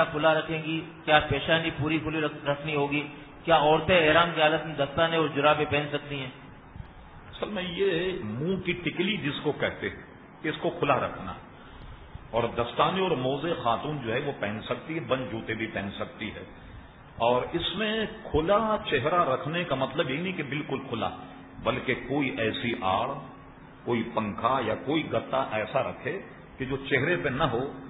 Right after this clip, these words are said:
Speaker 2: لیکن لوگوں سے پردے میں آڑ رہے۔ اعلیٰ حضرت نے کتنی پیاری بات ارشاد فرمائی، فرمایا خواتین کے لیے فرمایا کہ وہ بے پردہ ہوں، چہرہ کھلا رہے، اور مردوں کے لیے کہا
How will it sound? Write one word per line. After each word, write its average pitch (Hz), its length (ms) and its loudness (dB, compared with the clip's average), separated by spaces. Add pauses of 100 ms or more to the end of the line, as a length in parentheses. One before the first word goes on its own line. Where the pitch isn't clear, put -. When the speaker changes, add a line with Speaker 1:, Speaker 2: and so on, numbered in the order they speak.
(100)
Speaker 2:
لیکن 127 460 -2
لوگوں 123 400 0 (120)
سے 139 140 0 (160)
پردے 113 340 0
میں 127 160 -4 (120)
آڑ 95 200 -2
رہے۔ 80 200 -10 (440)
اعلیٰ 117 340 0
حضرت 123 380 -4
نے 123 80 -6
کتنی 127 340 -8
پیاری 117 380 -2
بات 117 220 2
ارشاد 110 300 -2 (120)
فرمائی، 98 320 -6 (540)
فرمایا 120 340 0
خواتین 117 680 0
کے 127 80 0
لیے 131 240 -2
فرمایا 107 460 -2 (880)
کہ 117 80 -4
وہ 120 120 2
بے 113 140 2
پردہ 110 280 0
ہوں، 120 200 -4 (840)
چہرہ 120 320 6 (100)
کھلا 120 240 6
رہے، 113 220 -4 (720)
اور 120 140 2
مردوں 117 580 0
کے 156 140 0
لیے 147 180 -2
کہا 151 360 -2